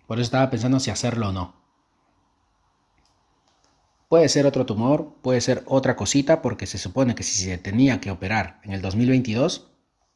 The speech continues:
no va a esperar dos años, ¿cierto? Porque si supuestamente ha dicho de que se encontraba grave,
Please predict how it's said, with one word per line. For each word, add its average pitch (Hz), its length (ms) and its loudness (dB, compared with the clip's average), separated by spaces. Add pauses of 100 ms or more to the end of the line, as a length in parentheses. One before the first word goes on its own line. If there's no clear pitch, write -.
(180)
no 117 140 0
va 123 60 2
a - 20 0
esperar 107 300 -2
dos 98 180 -4
años, 113 260 -2
¿cierto? - 460 -4 (380)
Porque 95 460 -8 (220)
si - 160 -10
supuestamente 110 520 -2
ha 104 40 -2
dicho 107 200 -4
de 95 120 -6
que 98 100 -8
se 98 100 -4
encontraba 95 460 -4
grave, 127 360 -2